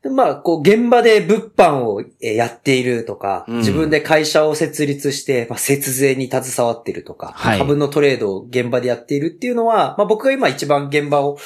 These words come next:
Speaker 1: あの、知ってるので。
Speaker 2: うん、なるほど、なるほど。
Speaker 1: あの、はい。一番数やらせて、アドバイザーとしては面談とかやらせてもらってます。
Speaker 2: はいはいはいはい。その、どういう相談が多いんです？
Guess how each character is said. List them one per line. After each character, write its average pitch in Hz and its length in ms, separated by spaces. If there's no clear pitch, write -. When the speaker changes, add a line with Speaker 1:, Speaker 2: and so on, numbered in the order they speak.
Speaker 1:
あ 147 120
の、 135 80
知 - 160
っ - 20
て 180 100
る 165 140
の 107 140
で。 92 280
Speaker 2:
う 135 120
ん、 139 480
な 120 100
る 117 60
ほ 117 80
ど、 110 60
な 107 60
る 101 60
ほ 101 80
ど。 90 120
Speaker 1:
あ - 20
の、 76 100
は - 140
い。 131 200
一 143 160
番 170 100
数 165 240
や 117 100
ら 120 120
せ - 180
て、 - 140
ア 135 100
ド 139 100
バ 139 140
イ 135 60
ザ 131 240
ー 127 100
と 131 120
し - 100
て 156 100
は 120 140
面 120 180
談 110 160
と 107 80
か 107 100
や 104 60
ら 104 80
せ - 100
て - 60
も 101 100
ら 101 60
っ 101 80
て - 60
ま 98 100
す。 98 80
Speaker 2:
は 110 240
い 95 60
は 85 220
い 80 40
は 76 200
い 69 40
は 62 220
い。 50 100
そ - 160
の、 262 380
ど 233 380
う 381 80
い 349 100
う 339 140
相 285 260
談 254 180
が 226 140
多 220 160
い 143 60
ん 98 40
で 69 100
す？ - 160